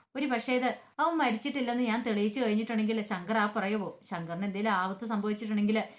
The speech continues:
ഞങ്ങളുടെ ജീവിതത്തെ അത് ബാധിക്കും. അതുകൊണ്ടാണ് ഞാൻ, ശങ്കർ എന്നെ വെല്ലുവിളിച്ചിട്ട് പോലും ഞാൻ ആ സത്യം തെളിയിക്കാനായിട്ട് പുറകെ പോവായിരുന്നെന്ന്" പറയണം. അപ്പൊ വെല്ലുവിളിച്ച കാര്യമൊക്കെ കമലയ്ക്ക് അറിയാവുന്ന കാര്യമാണ്. കമല ചോദിക്കുകയും ചെയ്തു ഗൗരിയോട്, "നിനക്ക് അത് തെളിയിക്കാൻ മേലെ, സത്യം എന്താണെന്ന് തെളിയിക്കാൻ മേലെ ധ്രുവൻ ദി-, ജീവിച്ചിരിപ്പുണ്ടെന്ന്?" പക്ഷെ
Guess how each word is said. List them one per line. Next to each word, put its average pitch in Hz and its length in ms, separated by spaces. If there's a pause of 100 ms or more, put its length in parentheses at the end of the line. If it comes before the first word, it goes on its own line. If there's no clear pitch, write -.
(180)
ഞങ്ങളുടെ 285 280
ജീവിതത്തെ 233 420
അത് 233 160
ബാധിക്കും. 185 420 (100)
അതുകൊണ്ടാണ് 190 440
ഞാൻ, 202 160 (300)
ശങ്കർ 269 300
എന്നെ 254 160
വെല്ലുവിളിച്ചിട്ട് 220 600
പോലും 214 240
ഞാൻ 196 200
ആ 214 40
സത്യം 208 380
തെളിയിക്കാനായിട്ട് 208 600
പുറകെ 185 340
പോവായിരുന്നെന്ന്" 202 600
പറയണം. 190 420 (540)
അപ്പൊ 170 140
വെല്ലുവിളിച്ച 185 500
കാര്യമൊക്കെ 220 580 (840)
കമലയ്ക്ക് 262 340
അറിയാവുന്ന 247 420
കാര്യമാണ്. 220 280
കമല 185 300
ചോദിക്കുകയും 220 480
ചെയ്തു 214 180
ഗൗരിയോട്, 196 480 (640)
"നിനക്ക് 226 220
അത് 269 180
തെളിയിക്കാൻ 269 460
മേലെ, 233 300
സത്യം 277 360
എന്താണെന്ന് 254 280
തെളിയിക്കാൻ 233 320
മേലെ 220 140
ധ്രുവൻ 208 340
ദി-, 214 200
ജീവിച്ചിരിപ്പുണ്ടെന്ന്?" 202 1080
പക്ഷെ 165 200